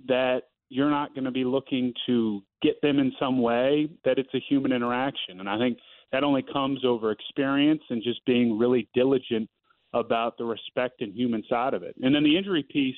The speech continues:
I found it comes down to observation, because the team is required to report if a player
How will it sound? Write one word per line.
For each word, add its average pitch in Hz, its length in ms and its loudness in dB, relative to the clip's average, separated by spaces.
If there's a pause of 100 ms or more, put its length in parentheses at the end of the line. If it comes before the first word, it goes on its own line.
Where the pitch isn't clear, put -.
I 117 120 -2 (120)
found 127 380 -2 (480)
it 135 120 -6
comes 139 300 -2
down 127 360 -2 (100)
to 123 180 -4
observation, 120 960 -4
because 123 380 -2
the 127 80 -2
team 196 340 0
is 180 160 0
required 147 640 -2
to 135 100 -4
report 127 500 0
if 131 120 -10
a 127 60 -2
player 120 460 0